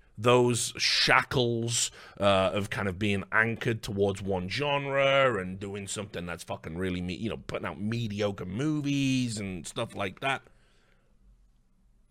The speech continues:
So I respect it. And the fact that he tried to emulate truly great films by a truly great filmmaker,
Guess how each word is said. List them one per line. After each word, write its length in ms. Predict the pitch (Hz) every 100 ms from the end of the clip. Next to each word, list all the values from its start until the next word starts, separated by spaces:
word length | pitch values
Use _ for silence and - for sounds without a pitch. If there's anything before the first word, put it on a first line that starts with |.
| _ _ _ _ _ _ _ - _ _ _ - -
So 160 | -
I 20 | 165
respect 500 | 156 - 170 - 104
it. 140 | - -
And 140 | 123
the 60 | 135
fact 260 | - 185 -
that 140 | 156
he 40 |
tried 360 | 135 - 139 135
to 180 | - -
emulate 600 | 147 160 143 95 95 -
truly 460 | - - 240 220 185
great 340 | 160 143 127
films 380 | - 143 98 90
by 160 | 95 98
a 120 | 92
truly 380 | - 147 120 110
great 320 | 101 98 -
filmmaker, 800 | 127 127 101 78 76 - -